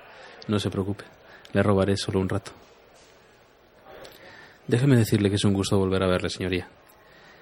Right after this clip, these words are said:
Hace un tiempo que no coincidimos en estrados, pero me ha dirigido usted ese saludo breve, de sonrisa sincera, tan suya.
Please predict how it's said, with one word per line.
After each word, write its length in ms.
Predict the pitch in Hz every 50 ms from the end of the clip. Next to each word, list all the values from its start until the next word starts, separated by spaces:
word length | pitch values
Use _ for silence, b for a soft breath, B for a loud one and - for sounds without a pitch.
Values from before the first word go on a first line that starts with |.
| B B B B _
Hace 140 | - 110 147
un 80 | 135
tiempo 220 | 123 123 107 107 101
que 80 | 107
no 100 | 101 101
coincidimos 400 | 95 107 98 92 101 95 95 92
en 60 | 95 92
estrados, 500 | 92 - - - 104 104 98 - - - - - - - - - - - -
pero 260 | - 107 104 107 104
me 120 | 98 107 104
ha 40 | 107
dirigido 420 | 107 110 110 - - - 107 101
usted 300 | 101 - - - 107 104 -
ese 240 | 113 101 - 107 -
saludo 320 | - 104 101 98 98 95
breve, 320 | 95 98 98 95 95 92 B B B B B B B -
de 80 | 113
sonrisa 440 | 104 - 110 98 101 104 - - 104
sincera, 440 | - 104 101 - - 104 95 92 90
tan 200 | - 98 95 95
suya. 340 | - 104 98 95 95 95